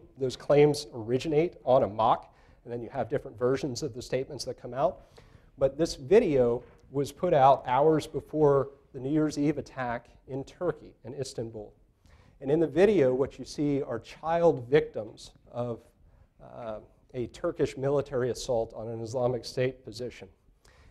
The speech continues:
And then what you see are other channels not only pushing out links to the video or actual copies of it, which is different with Telegram. You can put a full video on it, as opposed to Twitter, you'd have to put a link. So while you might not have the same traffic,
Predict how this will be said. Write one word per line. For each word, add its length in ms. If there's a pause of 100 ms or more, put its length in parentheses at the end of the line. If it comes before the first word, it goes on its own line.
(100)
And 120
then 120
what 200
you 80
see 500
are 540
other 240
channels 560
not 140
only 200
pushing 440
out 420 (800)
links 380
to 80
the 100
video 600
or 100
actual 400
copies 580
of 120
it, 180
which 200
is 140
different 340
with 120
Telegram. 520
You 80
can 120
put 140
a 60
full 380
video 360
on 160
it, 160
as 120
opposed 260
to 80
Twitter, 340
you'd 220
have 220
to 60
put 180
a 40
link. 320 (520)
So 120
while 140
you 100
might 220
not 160
have 140
the 80
same 200
traffic, 540